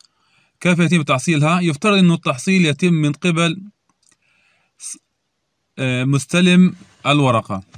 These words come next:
ولكن نظرا لأن انشغالات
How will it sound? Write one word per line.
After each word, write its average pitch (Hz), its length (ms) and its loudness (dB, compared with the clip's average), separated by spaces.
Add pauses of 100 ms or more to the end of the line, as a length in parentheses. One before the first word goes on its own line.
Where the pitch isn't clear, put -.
(440)
ولكن 180 680 2
نظرا 143 540 2
لأن 127 640 0 (1900)
انشغالات 143 880 0